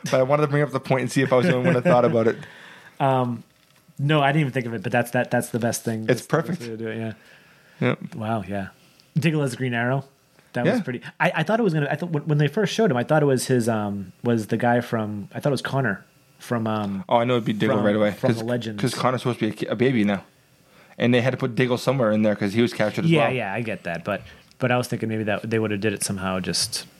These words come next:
Speaker 2: I don't know, but yeah, no. Seeing Diggle as Green Arrow was just amazing.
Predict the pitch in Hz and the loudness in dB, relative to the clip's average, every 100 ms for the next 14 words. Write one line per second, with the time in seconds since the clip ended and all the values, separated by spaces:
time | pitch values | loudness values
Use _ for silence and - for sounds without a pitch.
0 | - 92 85 78 - 101 117 92 101 92 | -8 -4 -4 -6 -8 -4 -2 -2 -2 -6
1 | 85 _ - - 117 104 107 104 104 98 | -8 _ -12 -4 -2 0 -2 0 -2 -2
2 | 92 92 101 95 92 90 87 85 85 - | -2 -2 -2 0 0 -2 -2 -4 -4 -6
3 | - 92 85 - - 85 80 80 82 | -4 -4 -4 -6 -4 -2 -2 -4 -8